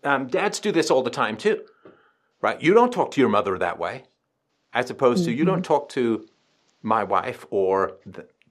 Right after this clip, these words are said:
Speaker 1: her,"
Speaker 2: Yeah.
Speaker 1: or, like, they always invoke this category called mother. And that's a way to evoke that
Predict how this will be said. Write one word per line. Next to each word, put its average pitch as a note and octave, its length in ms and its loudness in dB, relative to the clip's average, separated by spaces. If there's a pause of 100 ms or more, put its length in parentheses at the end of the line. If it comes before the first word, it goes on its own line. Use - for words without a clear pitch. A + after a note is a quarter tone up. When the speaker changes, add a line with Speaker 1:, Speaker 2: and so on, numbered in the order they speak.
(180)
Speaker 1:
her," B2+ 240 4
Speaker 2:
Yeah. C#3 160 4
Speaker 1:
or, F#2+ 360 0
like, A2+ 180 -2
they B2+ 100 0
always G3 280 2
invoke D3 360 2
this C3 160 -6
category B2+ 560 -4
called G#2 260 -2
mother. C3+ 280 0 (240)
And A2+ 140 -2
that's C#3 220 -4
a C#3+ 40 -2
way A2 240 0 (160)
to G2+ 280 -2 (400)
evoke C#3 460 2
that G#2 360 -2